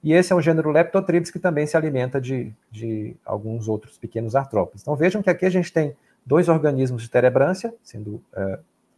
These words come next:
seja, que tem o, o final do, do abdômen em formato cônico, e dois organismos de tubulífera, ó, formato em tubo,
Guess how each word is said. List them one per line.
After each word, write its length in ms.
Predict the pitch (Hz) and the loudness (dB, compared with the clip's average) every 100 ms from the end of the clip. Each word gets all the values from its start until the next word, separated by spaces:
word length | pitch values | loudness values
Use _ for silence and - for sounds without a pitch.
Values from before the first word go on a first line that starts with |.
| _ | _
seja, 260 | - 107 90 | -6 -6 -6
que 100 | 101 | -8
tem 160 | 107 | -6
o, 140 | 107 101 - | -6 -8 -12
o 80 | 101 | -18
final 420 | 95 107 107 123 | -12 -4 0 2
do, 240 | 104 98 92 _ _ - | 0 -6 -8 _ _ -6
do 100 | 101 | -4
abdômen 380 | 98 98 98 95 | -2 -4 -4 -6
em 40 | |
formato 340 | - 98 101 - | -6 -4 -4 -2
cônico, 400 | 160 180 196 - _ _ _ - | 2 2 0 -8 _ _ _ -10
e 80 | |
dois 260 | 135 160 175 | 0 4 4
organismos 480 | 175 170 160 165 156 | 4 2 0 0 -2
de 60 | |
tubulífera, 680 | 151 165 208 143 131 101 98 _ - | -4 -2 0 -2 -2 -6 -8 _ -18
ó, 100 | - - _ _ - | -18 -18 _ _ -16
formato 560 | 110 110 107 107 131 - _ _ _ _ _ _ - | -8 0 0 0 -8 -12 _ _ _ _ _ _ -12
em 140 | 120 | -10
tubo, 400 | 131 127 117 98 | -6 -4 -4 -6